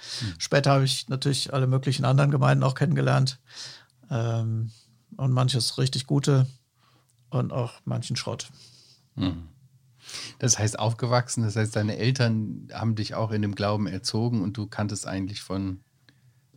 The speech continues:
Speaker 1: Kindesbeinen an Gemeinde, Gemeinschaft von Christen.
Speaker 2: Ja,
Speaker 1: Mhm.
Speaker 2: genau. Also meine Eltern sind mit Jesus unterwegs gewesen und haben ihm gedient und haben das auch ganz natürlich gelebt bei uns in der Familie.
Speaker 1: Mhm.
Speaker 2: Und so hab ich das kennengelernt, hab mich dann irgendwann mit,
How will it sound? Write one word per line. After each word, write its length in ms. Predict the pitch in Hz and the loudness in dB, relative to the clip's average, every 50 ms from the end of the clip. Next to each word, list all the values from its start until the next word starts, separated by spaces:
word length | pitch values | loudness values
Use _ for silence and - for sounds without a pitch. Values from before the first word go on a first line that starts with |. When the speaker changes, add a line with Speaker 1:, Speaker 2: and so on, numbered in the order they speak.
| _ - | _ -8
Speaker 1:
Kindesbeinen 580 | - 113 107 98 98 - - 90 87 90 92 85 | -2 -2 0 0 -2 -2 -2 -2 -2 0 0 -2
an 260 | 73 85 92 90 92 | -2 -2 -4 -6 -4
Gemeinde, 560 | 90 90 82 78 80 80 80 80 78 78 71 - - - - - | -4 -2 -2 -2 -2 -2 -2 -4 -6 -6 -8 -10 -12 -14 -10 -6
Gemeinschaft 520 | 87 80 80 82 87 - - 85 80 - | -4 -4 -4 -6 -8 -8 -10 -10 -10 -10
von 200 | - - 85 80 | -10 -10 -10 -10
Christen. 460 | - - 85 80 - - - - 87 - _ 120 120 | -10 -10 -8 -6 -6 -8 -8 -10 -14 -16 _ -10 -6
Speaker 2:
Ja, 400 | 139 117 120 120 117 127 135 131 - - _ _ _ - | -4 -2 -2 -2 -2 -4 -4 -6 -8 -16 _ _ _ -10
Speaker 1:
Mhm. 120 | - - - | -8 -2 2
Speaker 2:
genau. 300 | 160 135 123 110 117 113 | 4 4 4 4 2 0
Also 260 | 117 117 117 - 117 113 | -2 -2 -2 -2 -2 -2
meine 220 | 117 120 123 131 | -2 -2 -2 -2
Eltern 280 | 123 123 - 135 120 123 | -2 -2 0 0 0 0
sind 160 | 127 123 123 | 0 0 -2
mit 140 | 123 123 - | -2 -2 -2
Jesus 260 | 127 123 127 131 127 | -2 -2 0 0 -2
unterwegs 640 | - 131 127 135 131 131 120 120 - - - - - - | 0 0 0 0 0 0 0 -2 -2 -2 -2 -2 -2 -2
gewesen 640 | 123 123 127 123 127 123 123 127 123 120 120 120 | -2 -2 0 0 0 0 0 -2 -2 -2 -2 -2
und 340 | 123 117 113 113 113 - - 127 | -2 -4 -4 -4 -6 -6 -4 -4
haben 140 | 117 117 120 | -2 -2 -2
ihm 120 | 120 123 | -2 -2
gedient 480 | 127 127 123 131 127 127 123 - - - - - - - - | -4 -4 -2 0 0 0 0 -2 -4 -8 -14 -18 -16 -14 -10
und 500 | - - 127 117 113 113 120 - - - - | -4 -4 -2 -2 -2 -4 -4 -6 -8 -8 -8
haben 140 | 120 127 123 | -6 -4 -4
das 160 | 120 120 - | -4 -4 -4
auch 160 | 120 127 - | -4 -6 -6
ganz 240 | - - - - - | -6 -6 -6 -4 -4
natürlich 440 | 131 131 - - 123 117 120 - - | -4 -4 -2 0 0 0 -2 -2 -2
gelebt 280 | 131 127 131 131 131 | -2 0 0 -2 -2
bei 100 | - 123 | -2 -2
uns 120 | 123 123 - | -2 -2 0
in 80 | 127 | 0
der 80 | 127 123 | -2 -2
Familie. 480 | - - 127 123 123 127 127 131 131 - - | -2 -2 -2 0 0 0 0 -2 -2 -2 0
Speaker 1:
Mhm. 380 | 110 104 98 95 95 95 113 120 - - _ | 2 2 2 2 0 -2 -2 -4 -8 -14 _
Speaker 2:
Und 240 | - 135 120 120 117 | -6 -4 -4 -4 -2
so 100 | - 113 | -2 -2
hab 80 | 117 117 | -2 -2
ich 80 | 120 | -2
das 220 | - - 127 - - | -2 -4 -4 -2 0
kennengelernt, 580 | - 127 135 131 131 123 123 123 123 120 - | 0 2 2 4 2 2 2 2 2 2 0
hab 100 | 139 131 139 | -2 -2 -2
mich 100 | 131 - | -2 -2
dann 140 | 123 120 | -2 -2
irgendwann 500 | 123 131 120 127 127 - 120 120 120 120 | 0 0 -2 -2 -2 -2 -2 0 0 -2
mit, 280 | 117 117 113 - - - | -2 -4 -4 -6 -8 -12